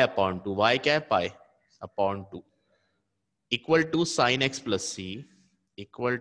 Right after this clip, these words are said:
to sin x plus c, x की जगह ज़ीरो प्लस c। अच्छा, माइनस ऐसे ही रहा, cos टू पाई, बेटा टू पाई का मतलब होता है थ्री सिक्सटी, तो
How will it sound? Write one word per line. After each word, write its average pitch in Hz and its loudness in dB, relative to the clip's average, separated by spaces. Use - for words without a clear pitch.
to 113 -4
sin 107 -4
x 135 -2
plus 92 -4
c, 95 -10
x 113 0
की 131 -8
जगह 123 -2
ज़ीरो 101 -2
प्लस 87 -2
c। 85 -10
अच्छा, 101 0
माइनस 131 2
ऐसे 131 4
ही 117 2
रहा, 113 0
cos 143 6
टू 208 2
पाई, 107 4
बेटा 190 2
टू 190 4
पाई 180 6
का 185 0
मतलब 165 2
होता 147 4
है 147 4
थ्री 156 2
सिक्सटी, 147 -2
तो 139 -6